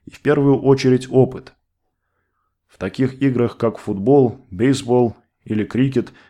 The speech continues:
объединенные усилия всей команды могли привлечь массу преданных болельщиков.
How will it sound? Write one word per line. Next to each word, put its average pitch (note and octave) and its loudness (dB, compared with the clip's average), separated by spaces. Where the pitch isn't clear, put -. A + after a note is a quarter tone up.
объединенные C#3 -2
усилия A#2+ 0
всей A#2 -2
команды A#2 0
могли A2 0
привлечь B2 0
массу C3 -2
преданных A#2+ 0
болельщиков. A#2 -2